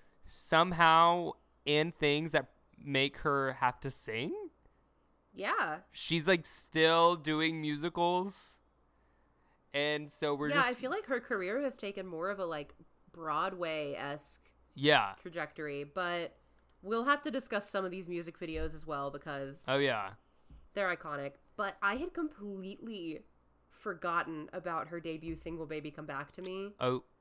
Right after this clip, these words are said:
Speaker 1: you know, it
Speaker 2: before
Speaker 1: Mm-hmm.
Speaker 2: we did this. I, I, once I watched the video and heard the song, my brain lit up like a circuit board, and I
Speaker 1: <laughs>
Speaker 2: remembered everything.
Speaker 1: Yeah.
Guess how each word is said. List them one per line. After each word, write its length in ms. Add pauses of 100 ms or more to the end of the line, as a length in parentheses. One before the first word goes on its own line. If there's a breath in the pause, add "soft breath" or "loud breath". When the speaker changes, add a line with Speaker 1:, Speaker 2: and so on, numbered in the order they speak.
(300)
Speaker 1:
you 120
know, 120
it 120
Speaker 2:
before 540 (340)
Speaker 1:
Mm-hmm. 240 (200)
Speaker 2:
we 160
did 220
this. 240
I, 180 (140)
I, 260 (140)
once 400
I 80
watched 380
the 60
video 360
and 80
heard 200
the 80
song, 520
my 100
brain 460
lit 180
up 180
like 140
a 160
circuit 380
board, 300 (260)
and 100
I 60
Speaker 1:
<laughs> 80
Speaker 2:
remembered 440
everything. 440
Speaker 1:
Yeah. 240